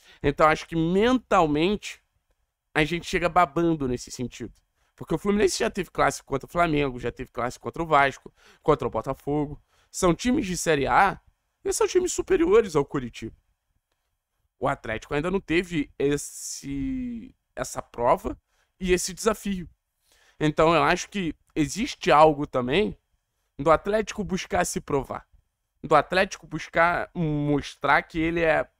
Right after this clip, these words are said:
forte o suficiente. Isso se precisar mostrar, né? Porque eu acho que a temporada passada, de alguma maneira, já mostrou como esse Atlético ele tem força e capacidade de competir.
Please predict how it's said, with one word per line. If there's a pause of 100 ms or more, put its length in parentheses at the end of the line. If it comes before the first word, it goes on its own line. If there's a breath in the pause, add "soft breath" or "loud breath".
(340)
forte
o
suficiente. (1400)
Isso
se
precisar
mostrar,
né? (260)
Porque
eu
acho
que
a
temporada
passada,
de
alguma
maneira, (380)
já
mostrou
como
esse
Atlético
ele
tem
força
e
capacidade
de
competir.